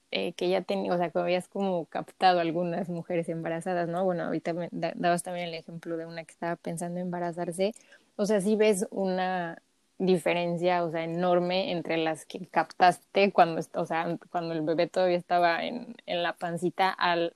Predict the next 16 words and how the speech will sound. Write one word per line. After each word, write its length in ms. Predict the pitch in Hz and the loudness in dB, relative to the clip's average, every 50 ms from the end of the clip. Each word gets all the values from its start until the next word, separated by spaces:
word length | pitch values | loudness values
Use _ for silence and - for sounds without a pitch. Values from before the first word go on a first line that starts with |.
| _ | _
a, 80 | - 175 | -12 -8
por 120 | - 175 | -4 -4
ejemplo, 300 | 165 190 185 170 165 180 | -2 -2 -2 -4 -2 -2
a 40 | 175 | -2
los, 200 | 170 165 170 156 175 - - | -2 -2 -4 -4 -6 -8 -8
a, 160 | - 180 175 170 | -8 -8 -6 -6
a 100 | - 175 | -8 -8
tus 200 | - - 175 - | -6 -8 -10 -8
pacientes 720 | _ - 170 170 175 175 175 175 - 185 180 185 180 - - | _ -6 -4 -4 -2 -4 -4 -2 0 0 0 0 0 -4 -8
que, 440 | - - 196 185 180 175 170 165 - _ _ _ - - _ _ _ _ _ _ - - - | -6 0 2 4 4 4 2 0 -4 _ _ _ -20 -20 _ _ _ _ _ _ -20 -6 -2
eh, 300 | 202 196 190 185 - - | 2 4 4 4 4 2
en 100 | 180 180 | 2 0
este 200 | 175 170 - 190 | 0 -2 -2 -2
momento 480 | 180 175 175 175 175 165 - 180 170 - | -2 0 0 -2 -2 0 0 -2 -2 2
que 140 | - 180 175 | 2 2 4
no, 460 | 175 180 185 185 190 185 180 185 | 4 4 4 4 4 4 4 2